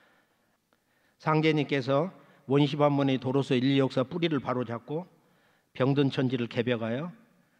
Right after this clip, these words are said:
자, 병든 천지를 개벽하셨다. 끝난 거야, 모든 게. 도전 주제는 병든 천지를 개벽해서 새, 새로 태어나게 하는 거. 그러니까 인간을 전제로 해요. 인간과 하늘, 땅, 천지, 부모를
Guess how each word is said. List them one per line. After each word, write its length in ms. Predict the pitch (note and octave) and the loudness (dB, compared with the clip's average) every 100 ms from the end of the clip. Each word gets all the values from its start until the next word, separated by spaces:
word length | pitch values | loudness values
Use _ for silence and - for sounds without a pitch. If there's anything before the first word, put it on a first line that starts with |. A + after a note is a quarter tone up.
| _ | _
자, 220 | - G#2+ - | -8 -8 -2
병든 380 | C#3+ D#3+ F3 D#3+ | 0 4 2 2
천지를 340 | E3+ D3 C3 | 0 0 -2
개벽하셨다. 760 | C3+ C3 B2 A#2 A#2+ - G2 - _ _ _ _ _ _ _ _ _ _ - - - _ | -2 0 0 -2 -6 -12 -18 -18 _ _ _ _ _ _ _ _ _ _ -20 -20 -20 _
끝난 360 | D4 E4+ D#4+ B3 | -2 2 2 2
거야, 180 | A#2+ | -2
모든 320 | A2 B2 B2 G#2+ | -4 -6 -6 -8
게. 60 | - - _ _ _ _ _ _ _ - - - | -14 -20 _ _ _ _ _ _ _ -20 -20 -2
도전 340 | E3+ G#3 A3+ | 2 4 2
주제는 520 | E3 F3 F#3+ G#3+ C#3+ - - - _ | 0 0 0 0 -4 -10 -20 -20 _
병든 380 | F3 F#3 G#3 G#3 | 2 4 2 2
천지를 400 | G3+ F3+ F3+ E3+ | -2 -2 -2 -2
개벽해서 500 | D#3 D#3 D3+ C3 A#2 - - | 0 0 0 -2 -8 -12 -20
새, 240 | - - B3 | -10 -6 -6
새로 280 | - B3 A3+ | -4 -2 0
태어나게 420 | A3+ G3 D3+ A#2 | 0 0 0 -2
하는 180 | A2 G2+ | -8 -10
거. 80 | - - _ _ _ _ _ | -18 -20 _ _ _ _ _
그러니까 260 | - G#3+ F3 | 0 0 2
인간을 400 | A#3 C4 C4 G3+ | 2 4 4 4
전제로 440 | E3 D#3 D#3 B2+ | 2 2 2 2
해요. 160 | A2+ F#2+ - - _ | -2 -8 -18 -20 _
인간과 760 | C#3+ D3+ D#3+ D3+ C#3+ C#3 C3 - - - _ | -2 2 2 2 2 2 0 -8 -20 -20 _
하늘, 300 | - E3 D3+ | -4 -2 0
땅, 260 | C3+ A#2 | 0 -2
천지, 340 | - E3+ D3+ C3 | -6 -8 -4 -6
부모를 480 | - B2+ A#2+ F3 | -4 -2 0 0